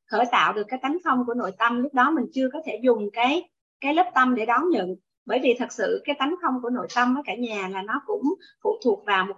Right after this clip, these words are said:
phần là công đức phước đức của mình nữa. Phụ thuộc vào công đức phước đức của mình nữa.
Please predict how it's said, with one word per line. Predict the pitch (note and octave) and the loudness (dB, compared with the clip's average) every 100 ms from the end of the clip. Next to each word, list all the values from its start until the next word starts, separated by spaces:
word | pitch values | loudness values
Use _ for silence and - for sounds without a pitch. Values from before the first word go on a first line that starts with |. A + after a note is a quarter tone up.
| - | -2
phần | A3 F#3+ | 0 0
là | F#3+ | -2
công | A#3 A#3+ | -4 -4
đức | D4+ - | -6 -6
phước | E4 C#4 | -6 -4
đức | F#4+ - | -4 -4
của | F#4+ | -6
mình | G3+ F#3+ F#3 | -6 -8 -8
nữa. | - C#4+ - _ _ _ - - - | -4 -4 -4 _ _ _ -20 -16 -8
Phụ | - | -4
thuộc | A#3 - | -4 -4
vào | G#3 F#3 | -2 -2
công | A3+ A3+ | -4 -6
đức | C#4+ | -6
phước | E4+ C4+ | -6 -4
đức | D#4+ | -4
của | - | -4
mình | A#3 A3 G3 | -8 -6 -6
nữa. | F3+ C#4 | -2 -2